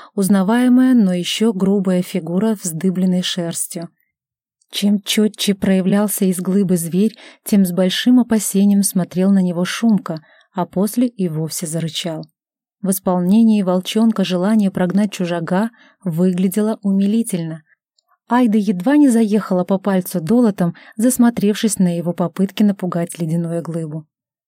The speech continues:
Когда же Шумка тоненько затявкал, не выдержала и расхохоталась, обняв глыбу двумя руками. «Иди сюда, пока Берги не видит, иначе он нам обоим задаст трёпку», позвала она к себе волчонка мягким грудным голосом.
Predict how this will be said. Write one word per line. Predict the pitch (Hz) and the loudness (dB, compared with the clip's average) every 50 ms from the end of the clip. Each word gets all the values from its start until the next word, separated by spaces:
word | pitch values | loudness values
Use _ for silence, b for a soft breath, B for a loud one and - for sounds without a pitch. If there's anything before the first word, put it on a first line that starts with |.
| _ | _
Когда | - 196 180 185 175 220 233 | -6 -4 -2 0 2 2 2
же | 233 220 | 2 0
Шумка | 202 - - - 226 240 226 - - 185 | -2 -2 -2 2 2 2 2 2 -2 -6
тоненько | - _ - 220 226 214 190 180 175 - 180 | -6 _ -2 0 2 2 2 0 0 -2 -4
затявкал, | 156 170 175 - - 196 233 233 - - 175 170 B B B B B B - | -4 -4 -6 -4 -2 -2 -2 -2 -2 -6 -6 -6 B B B B B B 0
не | 208 208 214 | 2 2 2
выдержала | 190 233 269 214 247 240 214 226 226 220 214 | 2 2 2 2 2 2 2 2 0 0 0
и | 214 - - - 214 | -2 -4 -4 -2 0
расхохоталась, | 214 202 196 - - - 196 - - 185 185 185 - 196 202 190 170 160 - - b b b b b | 0 0 -2 -2 -4 -6 -6 -4 -2 -4 -2 -2 -2 -2 -2 -2 -4 -6 -8 -12 b b b b b
обняв | _ 202 180 170 156 190 180 170 170 160 - | _ -4 -2 0 2 2 2 0 -2 -6 -10
глыбу | 170 156 175 165 208 240 220 202 220 214 | -10 -8 -4 -2 -2 0 0 -2 -4 -4
двумя | - 170 160 165 165 165 165 165 | -4 -6 -6 -4 -4 -6 -6 -6
руками. | 170 160 - - 170 170 165 160 160 156 - _ _ _ _ _ _ _ _ _ _ _ | -6 -8 -8 -10 -10 -10 -10 -12 -14 -16 -20 _ _ _ _ _ _ _ _ _ _ _
«Иди | - 262 262 220 196 240 233 | 0 2 2 4 4 4 2
сюда, | 196 - - 185 180 160 175 170 165 170 - _ _ | 2 2 -2 -4 -4 -4 -4 -6 -8 -10 -16 _ _
пока | - 220 214 - 226 214 | -4 -2 0 0 0 2
Берги | 185 202 220 226 226 185 202 | 2 2 2 2 4 4 4
не | 220 214 214 202 | 4 4 4 4
видит, | 190 190 185 - 175 175 b b b b b b | 2 0 0 -2 -6 -10 b b b b b b
иначе | b 214 214 214 208 202 202 - 214 202 | b 2 2 4 4 2 0 0 2 4
он | 202 202 | 4 4
нам | 202 202 214 | 6 6 4
обоим | 233 247 208 180 190 190 190 196 | 4 4 2 2 2 2 2 2
задаст | 180 208 220 190 214 202 190 - - | 2 0 0 2 2 0 0 0 0
трёпку», | - 202 202 180 165 - - 180 165 - _ _ _ _ _ _ _ _ _ _ - | 0 0 0 0 -2 -4 -10 -14 -14 -16 _ _ _ _ _ _ _ _ _ _ -4
позвала | 208 190 185 180 185 180 175 170 | -4 -2 -2 0 -2 -2 -2 -4
она | 170 170 | -6 -6
к | 180 | -8
себе | - - 202 175 180 175 | -6 -6 -4 -4 -2 -4
волчонка | 175 170 170 160 - - 220 262 262 254 - 220 | -4 -4 -6 -6 -4 0 0 2 2 2 0 0
мягким | 202 175 165 175 196 190 - - 190 185 | 0 0 0 -2 -4 -4 -2 -2 0 0
грудным | 180 165 160 147 170 170 165 156 | 0 -2 -2 -4 -4 -4 -4 -6
голосом. | 143 165 156 156 160 - - 180 170 165 156 | -6 -8 -8 -8 -8 -8 -8 -8 -8 -8 -10